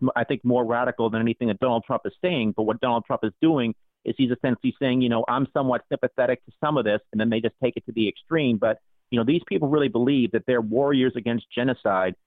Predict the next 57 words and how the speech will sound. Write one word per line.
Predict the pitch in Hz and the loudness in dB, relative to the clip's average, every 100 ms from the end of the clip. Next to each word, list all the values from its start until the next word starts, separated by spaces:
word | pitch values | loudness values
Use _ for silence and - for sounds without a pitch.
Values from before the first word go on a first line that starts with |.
| _ - | _ -4
and | |
that | 107 | -2
the | 107 | -2
genocide | 92 127 143 - 123 120 120 | -2 -2 -2 -2 -2 0 -2
is | 110 | -4
occurring | 104 - 131 123 120 | -6 -2 0 0 -2
against | 104 113 107 113 | -4 -4 -4 -4
white | 104 120 - | -2 -2 0
people | 120 - 107 - _ - | -2 0 -2 -4 _ -2
in | 110 | 0
this | 107 - | 0 -2
country, | 135 127 117 110 | -2 -2 0 0
and | 110 | 0
then | 107 | 0
if | 104 | 0
they | 104 | -2
don't | 120 127 - | 0 -2 0
do | 131 - | 0 0
something, | 104 - 104 | -4 -2 -2
they're | 104 101 | 0 0
literally | 117 120 117 | 0 0 0
either | 117 110 107 | 0 -2 -2
gonna | 110 98 | -2 -2
be, | 101 - | -2 0
that | 110 - | -2 -2
the | 98 | -4
race, | 110 143 - | 0 -2 -4
the | 123 | -6
white | 113 135 156 | -2 0 0
race | 135 127 | -2 -2
is | 117 | -4
gonna | 120 | -4
be | 117 | -2
wiped | 104 113 120 | 0 -2 0
out, | 110 104 107 _ _ | 0 0 -2 _ _
or | 117 110 | 0 2
they're | 113 | 2
gonna | 107 | 0
be | 101 | -2
put | - 120 | -2 0
into | 110 | 0
concentration | 107 110 107 104 120 110 - - | -2 -4 -6 -4 -2 -2 -4 -6
camps. | 98 98 - | -4 -4 -4
And | 104 | -4
the | |
question | - 113 - 107 | 0 -2 0 -2
is, | 104 95 _ _ _ | 0 -2 _ _ _
you | 117 | -2
know, | 107 | 0
how | 98 123 127 | 0 0 2
do | |
you | 117 117 113 107 | 4 4 2 0
argue | 113 104 107 | -2 0 0
with | 101 - | -2 -2
somebody | 107 101 101 | -2 -2 -2
who | 101 | -2
really, | 98 110 101 101 | 0 2 0 -2